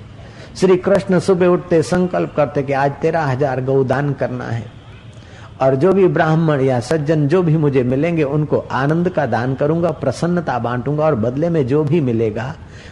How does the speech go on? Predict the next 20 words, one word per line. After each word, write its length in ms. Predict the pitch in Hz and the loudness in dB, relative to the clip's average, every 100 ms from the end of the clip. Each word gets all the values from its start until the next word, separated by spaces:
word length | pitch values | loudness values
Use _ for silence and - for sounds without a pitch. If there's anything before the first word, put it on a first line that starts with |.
| - | -4
कोई 240 | - 214 165 - | 2 2 2 -2
विपरीत 540 | 117 147 147 220 180 | 2 2 2 0 0
परिस्थिति 480 | 160 156 - 156 156 | 2 2 2 0 0
भी 140 | 139 | 2
आएगी 320 | 131 139 156 165 | 0 0 0 0
तो 140 | 147 | 0
मैं 120 | 135 | 2
उससे 260 | 135 135 131 | 0 0 -2
प्रभावित 640 | 113 120 117 123 147 160 | 0 0 2 0 0 0
नहीं 220 | 127 117 | 0 0
होऊंगा, 400 | 113 110 120 120 | 0 0 0 -2
क्योंकि 340 | 123 - 147 131 | -2 -2 0 0
संसार 640 | 113 123 113 120 127 139 | 0 -2 -2 -2 -4 -4
स्वप्न 440 | - - 110 117 | -6 -4 -2 -4
है 380 | 101 98 98 - - - - - | -6 -8 -12 -14 -16 -18 -20 -4
और 120 | 131 131 | 0 0
चैतन्य 680 | - 151 156 180 170 120 - | 2 0 2 2 2 0 0
आत्मा 400 | 117 117 - 139 | -2 -2 -2 -2
अपना 480 | 117 110 107 110 104 | -2 -6 -4 -6 -6
है। 200 | 98 | -8